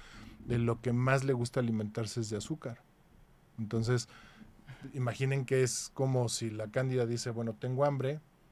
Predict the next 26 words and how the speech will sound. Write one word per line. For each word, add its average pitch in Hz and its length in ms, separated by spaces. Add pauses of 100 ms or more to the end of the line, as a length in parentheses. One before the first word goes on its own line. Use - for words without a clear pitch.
(200)
libera 98 320
unas 113 220
toxinitas, 131 800 (440)
se - 160
absorben, 135 800 (240)
esas 113 260
toxinitas 117 640
les 104 140
llegan 117 240
como 104 240
estímulo 113 400
al 113 100
cerebro 123 480
de 113 100
que - 120
quiero 110 240
comer 92 320
azúcar 131 400
y 107 40
por 104 180
eso 101 160
se 101 120
nos 92 160
antojan 107 400
las - 140
cosas. - 400